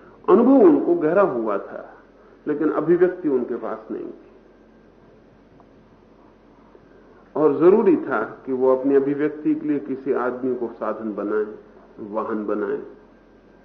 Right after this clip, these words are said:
नहीं तो रामकृष्ण का आपको पता ही नहीं चलता। और रामकृष्ण को जो मिला था, ये उनकी करुणा का हिस्सा ही है कि वो किसी आदमी के द्वारा आप तक पहुंचा दे।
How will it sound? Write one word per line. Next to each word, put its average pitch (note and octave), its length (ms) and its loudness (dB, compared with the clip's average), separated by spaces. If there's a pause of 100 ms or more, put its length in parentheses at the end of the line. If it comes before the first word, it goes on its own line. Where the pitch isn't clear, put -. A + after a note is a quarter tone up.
(480)
नहीं C#3+ 120 -2
तो D3+ 100 -4
रामकृष्ण E3+ 460 2
का D3+ 100 0
आपको B2 240 -2
पता - 200 -4
ही C3+ 60 -4
नहीं - 120 -4
चलता। - 340 -14 (1120)
और B2+ 80 0
रामकृष्ण G#3+ 540 4
को A3 80 4
जो F#3 200 6
मिला G3 240 6
था, G#3 140 -2
ये F3 140 6
उनकी F#3 240 2
करुणा D#3+ 380 2
का D#3+ 100 -2
हिस्सा D3 300 -4
ही F#3 120 4
है F#3+ 80 6
कि F3+ 100 2
वो E3+ 60 4
किसी D#3+ 280 -4
आदमी D3 360 2
के C#3 60 0
द्वारा C3+ 340 2
आप C#3 240 0
तक C3+ 60 0
पहुंचा G#2+ 420 -8
दे। - 260 -18